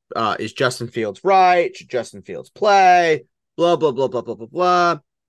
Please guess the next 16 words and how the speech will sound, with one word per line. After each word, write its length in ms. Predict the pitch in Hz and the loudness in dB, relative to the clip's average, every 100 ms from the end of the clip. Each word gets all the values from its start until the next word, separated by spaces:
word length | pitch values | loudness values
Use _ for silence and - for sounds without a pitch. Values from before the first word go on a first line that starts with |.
| _ - | _ -4
It, 180 | 147 113 | -2 0
it, 180 | 160 170 | 0 -2
it's, 360 | 160 - - - | -8 -14 -10 -6
it's, 240 | 156 - 151 | -6 -6 -6
it's 160 | 143 135 | -4 -6
ridiculous. 680 | 131 110 - 82 80 - - | -8 -8 -12 -20 -18 -12 -4
It 160 | 127 | -2
is 100 | 120 | 0
absolutely 380 | 139 - 131 98 | -2 -2 -4 -6
ridiculous. 320 | 92 - 90 | -8 -12 -10
That 180 | 151 151 | -6 -6
comment 360 | - 139 117 - | -4 -4 -4 -8
that 100 | 95 | -10
Justin 300 | 110 - 82 | -10 -10 -10
Fields 260 | 90 71 | -10 -10
made 260 | 87 82 | -12 -14